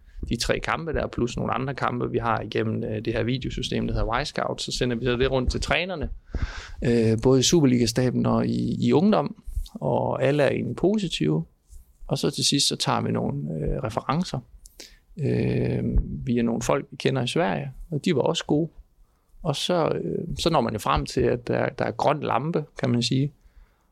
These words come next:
Og så skal jeg jo så ringe til, til den her spillers, øh, agent, og så, øh, prøve at få det løst på bedst mulig måde, og så tager man jo en dialog med,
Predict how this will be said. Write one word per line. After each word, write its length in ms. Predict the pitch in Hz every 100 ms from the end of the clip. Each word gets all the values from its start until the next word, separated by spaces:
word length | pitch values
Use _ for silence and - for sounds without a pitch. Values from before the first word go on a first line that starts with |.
| -
Og 120 | 147
så 160 | 131 160
skal 180 | - 123
jeg 80 | 113
jo 60 |
så 140 | - 110
ringe 280 | 110 123
til, 380 | 123 127 - 143 131 - _ _ _ - -
til 120 | - 120
den 160 | 120
her 120 | 117
spillers, 520 | 110 - 131 131 127 -
øh, 340 | 151 143 147
agent, 540 | 127 123 170 233 - -
og 120 | 127
så, 360 | - 135 127 131
øh, 220 | 139 139
prøve 480 | - 127 120 127 139
at 60 | - - - - -
få 80 | -
det 160 | 123 120
løst 340 | 123 113 -
på 200 | - 127
bedst 220 | 127 120 127
mulig 260 | 120 117
måde, 280 | 120 156 165
og 80 | 127
så 60 |
tager 220 | 117 123 107
man 140 | 110
jo 100 | 107
en 100 | 110
dialog 380 | 117 113 120 120
med, 180 | 120